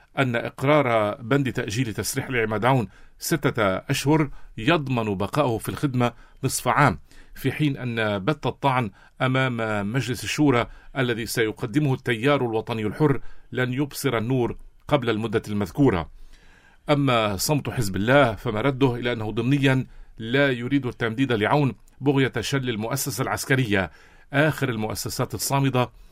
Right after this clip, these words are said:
في وجه الانهيار الشامل في البلاد المتسبب به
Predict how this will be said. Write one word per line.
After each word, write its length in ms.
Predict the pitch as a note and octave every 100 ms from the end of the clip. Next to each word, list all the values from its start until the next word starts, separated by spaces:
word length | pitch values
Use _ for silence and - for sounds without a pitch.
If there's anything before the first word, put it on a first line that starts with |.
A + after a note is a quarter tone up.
| -
في 240 | - C3+ G#2+
وجه 320 | A#2+ C3+ A#2+
الانهيار 400 | A#2+ A2+ A2+ B2+
الشامل 400 | G#2+ - D3+ C3+
في 80 | C#3+
البلاد 480 | C3 C#3 B2 F2 - - - -
المتسبب 640 | C3 A#2 G#2+ G2 E3 C#3 A2
به 280 | B2+ A#2+